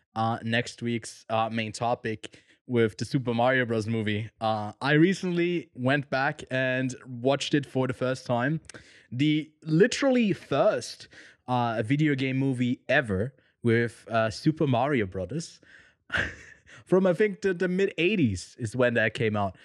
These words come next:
So <laughs> go give that a watch. It's really silly.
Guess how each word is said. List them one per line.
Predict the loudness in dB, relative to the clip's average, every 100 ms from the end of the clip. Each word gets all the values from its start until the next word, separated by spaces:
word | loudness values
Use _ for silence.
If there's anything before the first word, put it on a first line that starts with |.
| -20 -20
So | -14 2 4 4 2 0 -4 -4 -4 -4
<laughs> | -12 -18 -16 2
go | 4
give | 4 2
that | 0 0
a |
watch. | 0 -2 -4
It's | -4 -4 -2
really | 0 0
silly. | 0 2 2 2